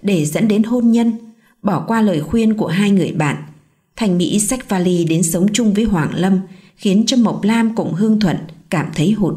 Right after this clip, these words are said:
hẫng. Mừng cho bạn nhưng vẫn lo nhiều hơn. Mộc Lam nhỏ to khuyên nhủ, nhưng Thành Mỹ giải thích. Cô nghĩ kỹ rồi. Hồi đầu định e ấp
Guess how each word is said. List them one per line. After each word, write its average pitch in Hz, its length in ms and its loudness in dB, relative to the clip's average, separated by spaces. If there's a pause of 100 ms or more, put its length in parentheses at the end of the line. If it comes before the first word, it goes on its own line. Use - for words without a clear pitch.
(120)
hẫng. 160 320 0 (800)
Mừng 180 320 2
cho 185 120 2
bạn 160 240 0 (320)
nhưng 220 280 4
vẫn 202 160 0
lo 254 160 2
nhiều 175 300 2
hơn. 208 300 2 (500)
Mộc 190 240 0
Lam 220 360 2
nhỏ 156 260 0
to 196 240 0
khuyên 208 220 4
nhủ, 165 300 0 (260)
nhưng 190 300 2
Thành 180 200 2
Mỹ 160 160 4
giải 170 340 0
thích. 269 180 0 (560)
Cô 196 120 0
nghĩ 165 280 2
kỹ 220 220 0
rồi. 165 300 0 (540)
Hồi 202 160 0
đầu 165 340 2
định - 320 -2
e 202 140 0
ấp 285 180 -2